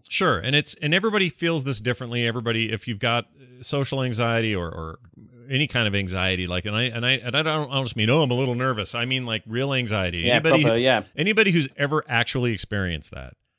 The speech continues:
Speaker 1: And it's hard to describe if you haven't. So I totally understand people listening if they, this all sounds like mumbo jumbo,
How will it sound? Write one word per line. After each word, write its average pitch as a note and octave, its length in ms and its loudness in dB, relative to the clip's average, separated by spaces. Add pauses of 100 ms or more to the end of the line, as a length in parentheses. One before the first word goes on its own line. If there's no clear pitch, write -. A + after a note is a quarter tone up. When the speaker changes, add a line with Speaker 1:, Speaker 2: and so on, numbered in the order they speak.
(160)
Speaker 1:
And A#2 120 -2
it's - 120 -2
hard G#3 280 2
to A3+ 60 0
describe D#3+ 420 2
if D3 120 0
you B2+ 100 0
haven't. G2 400 0
So G#2+ 180 -2
I A2 100 0
totally C#3+ 300 -2
understand C#3 380 -2
people B2 220 -4
listening G#2+ 280 -2
if G2 140 -6
they, F2+ 240 -4 (100)
this G2 180 -4
all F#2+ 140 -2
sounds F#2+ 260 -2
like F2 120 -2
mumbo F2+ 280 -4
jumbo, A2+ 600 0